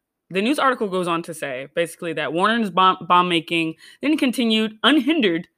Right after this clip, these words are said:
until Christmas morning when he detonated, you know, the bomb and, you know, leveled out, uh, a piece of downtown Nashville, right?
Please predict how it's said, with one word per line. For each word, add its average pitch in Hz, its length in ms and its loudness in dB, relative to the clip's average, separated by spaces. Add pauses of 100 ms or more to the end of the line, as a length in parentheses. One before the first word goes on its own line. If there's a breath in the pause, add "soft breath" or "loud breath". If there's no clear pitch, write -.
(280)
until 208 240 -4
Christmas 262 360 -4
morning 185 400 0
when 180 120 0
he 190 140 -2
detonated, 170 580 2 (500)
you 185 140 -2
know, 156 520 0
the 170 120 -4
bomb 156 500 2 (720)
and, 160 300 0
you 160 80 -2
know, 123 220 -6 (320)
leveled 180 360 4
out, 160 220 0 (1120)
uh, 151 440 -2
a 156 100 -6
piece 214 260 -4
of 151 80 -10
downtown 143 520 -4
Nashville, - 540 -12 (260)
right? 143 280 0